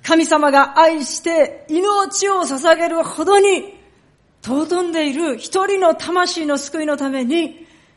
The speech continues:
用いてくださった。皆さん、これは喜びですよ。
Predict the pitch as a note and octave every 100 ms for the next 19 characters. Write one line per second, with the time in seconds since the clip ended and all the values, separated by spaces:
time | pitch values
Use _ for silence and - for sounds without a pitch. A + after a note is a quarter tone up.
0 | _ - A3 A#3 C4+ C4+ D#4+ F#4 F4+ D#4
1 | C#4+ C4+ C4+ - A3 F#3+ - _ _ _
2 | _ _ _ _ _ _ G3+ G#3 G3 F#3
3 | _ _ _ _ _ - - G3 G#3+ B3+
4 | C#4+ D4+ D4 D4+ _ _ _ _ _ _
5 | E3+ D#3+ G#3 - B3 A#3+ A#3 - G3+